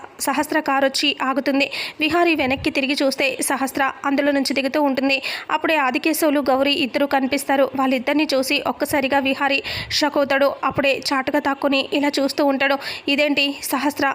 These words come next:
అత్తయ్యని మావయ్యని తీసుకొచ్చింది, ఎందుకు తీసుకొచ్చుంటుంది?" అని విహారి కంగారు పడుతూ ఉంటాడు. సహస్ర వాళ్ళని, "రండి అంకుల్, రండి ఆంటీ" అని లోపలికి తీసుకొని వస్తూ ఉంటుంది. విహారి వెళ్ళి చాటుగా దాక్కుని చూస్తూ ఉంటాడు.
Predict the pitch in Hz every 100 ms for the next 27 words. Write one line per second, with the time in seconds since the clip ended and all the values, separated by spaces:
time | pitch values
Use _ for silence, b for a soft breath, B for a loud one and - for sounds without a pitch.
0 | - 262 294 285 285 262 277 302 294 294
1 | 285 311 294 302 294 - B B 269 294
2 | 330 311 - 294 - 277 285 277 - 269
3 | 285 269 262 294 277 - 269 285 311 311
4 | 359 - 277 269 277 - B B B -
5 | 277 294 302 277 349 277 269 277 285 -
6 | 277 277 320 277 269 285 285 311 302 277
7 | - 277 302 294 262 285 277 294 277 -
8 | 277 269 277 269 - 294 277 269 277 277
9 | B B - 294 349 349 294 269 277 -
10 | 294 269 285 294 277 269 294 277 269 -
11 | 294 - 285 269 269 285